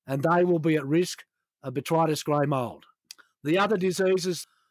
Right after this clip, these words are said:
Phytophthora root rot, Sclerotinia stem rot, and of course viruses.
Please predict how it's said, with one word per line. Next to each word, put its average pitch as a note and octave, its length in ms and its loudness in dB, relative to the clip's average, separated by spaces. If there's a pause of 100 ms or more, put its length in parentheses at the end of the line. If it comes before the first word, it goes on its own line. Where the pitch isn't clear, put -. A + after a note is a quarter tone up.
(120)
Phytophthora E3 600 -2
root F#3 260 0
rot, F#3 260 0 (320)
Sclerotinia F3 960 0 (200)
stem E3+ 580 0
rot, E3+ 280 0 (380)
and D3 120 -2
of D3 120 -2
course D#3 260 -2
viruses. C#3+ 800 -4